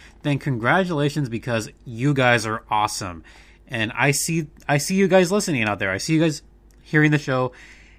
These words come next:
in San Diego County. I really appreciate you guys. And for some of you that I've seen at Pechanga Arena throughout last season, I hope to see you guys again at some point next season if we have A H L hockey. So I hope to see you guys again.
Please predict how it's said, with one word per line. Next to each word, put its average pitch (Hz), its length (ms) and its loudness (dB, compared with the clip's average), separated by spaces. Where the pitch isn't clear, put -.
in 139 160 -2
San 131 420 2
Diego 127 420 2
County. 120 480 -2
I 113 60 -8
really 131 420 4
appreciate 143 440 -2
you 139 100 -8
guys. 143 280 0
And 123 220 -2
for 139 160 0
some 202 180 2
of 202 120 0
you 208 120 4
that 156 160 2
I've 156 220 4
seen 147 400 0
at 131 260 2
Pechanga 135 460 -2
Arena 123 460 -2
throughout 123 380 -2
last 131 220 0
season, 147 360 0
I 151 120 2
hope 269 220 2
to 185 80 -2
see 185 140 -2
you 185 100 4
guys 127 220 4
again 113 220 -2
at 104 100 -4
some 113 240 -6
point 107 400 -8
next 110 360 -6
season 107 400 -6
if 139 220 -4
we 131 140 -2
have 117 360 0
A - 120 -8
H 113 260 -4
L 117 120 -4
hockey. 104 300 -6
So 117 100 -6
I 120 80 -2
hope 165 300 -2
to 156 80 0
see 151 160 -4
you 139 100 2
guys 117 180 4
again. 107 300 -4